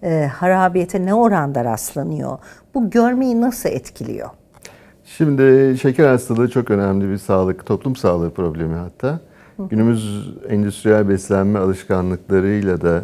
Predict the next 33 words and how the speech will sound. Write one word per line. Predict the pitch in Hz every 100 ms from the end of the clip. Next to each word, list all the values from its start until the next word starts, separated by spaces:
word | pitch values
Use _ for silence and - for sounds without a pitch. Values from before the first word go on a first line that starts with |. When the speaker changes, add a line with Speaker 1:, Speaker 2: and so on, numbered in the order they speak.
| -
Speaker 2:
çocuklarda | 101 82 - 98 92 90 101
da |
giderek | 92 80 87 82 -
artan | 85 80 92
oranda, | 85 82 78 78 78 - - - - _ _ 104
e, | 85 82 80 82 -
insülin | 92 90 95 98
direnci | 90 90 90 92 87
dediğimiz, | 82 90 92 135 139 - - -
e, | 95 98
olay | 104 98 104 92
ortaya | 87 82 85 80
çıkıyor. | - 127 135 107
Bunun | 98 90
da | 85
arkasından | 87 - 85 - 101 151
şeker | - - 120
hastalığı | 95 85 92 78 78
geliyor. | 76 73 73 78 - _ - - -
Tabii | 113
şeker | 117 117 131
hastalığı | 117 117 - 117 117 113 107
da |
yine | 107 107 104 98 92
kalıtsal | 101 101 - 131 135
bir | 95
hastalık | 80 - 92 127 -
ama | 101 101
aynı | 101 120
zamanda | 110 98 95 104
kendi | - 98 98 107 -
alışkanlıklarımızla | 98 92 - 85 85 80 95 90 95 85 95 104 92
da, | 120